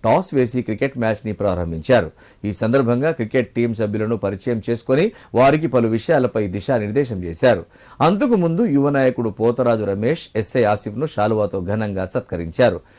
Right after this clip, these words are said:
క్రీడల్లో గెలుపు ఓటములు సహజమన్నారు. గెలిచినా ఓడినా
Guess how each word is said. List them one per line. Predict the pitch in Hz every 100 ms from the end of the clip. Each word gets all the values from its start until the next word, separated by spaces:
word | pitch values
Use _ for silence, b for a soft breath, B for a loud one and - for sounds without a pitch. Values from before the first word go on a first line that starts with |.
| b b
క్రీడల్లో | 180 240 214 180
గెలుపు | 175 123 143 160
ఓటములు | 147 123 127 120 -
సహజమన్నారు. | 95 87 87 92 117 87 - b b -
గెలిచినా | 101 120 143 131 143
ఓడినా | 120 113 113 120 190